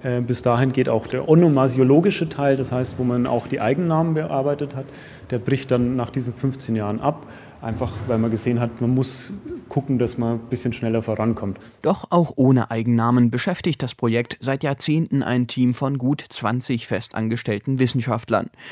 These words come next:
Speaker 2: Digitale Datenbanken machen die Arbeit zwar leichter, aber auch komplexer und dadurch eher noch langsamer.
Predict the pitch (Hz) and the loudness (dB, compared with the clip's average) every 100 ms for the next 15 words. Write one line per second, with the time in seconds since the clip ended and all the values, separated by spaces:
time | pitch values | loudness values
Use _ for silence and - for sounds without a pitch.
0 | - - 165 160 147 131 208 139 113 104 | -18 -6 -2 -2 -2 -2 0 2 2 0
1 | 190 165 156 160 160 151 113 - 156 117 | 0 2 2 2 0 2 2 2 2 2
2 | - 123 147 113 - - 110 95 110 - | 2 0 2 2 0 -6 -4 -4 -2 -4
3 | 160 202 156 - - 170 165 190 - 175 | 0 0 0 -4 -6 0 0 0 0 -2
4 | 170 165 - 95 - 120 - 92 101 123 | 0 -4 -2 -4 0 0 0 0 0 -2
5 | 139 123 113 147 180 - - 113 131 123 | -2 0 2 0 -2 -2 -2 -4 -4 0
6 | 113 | 0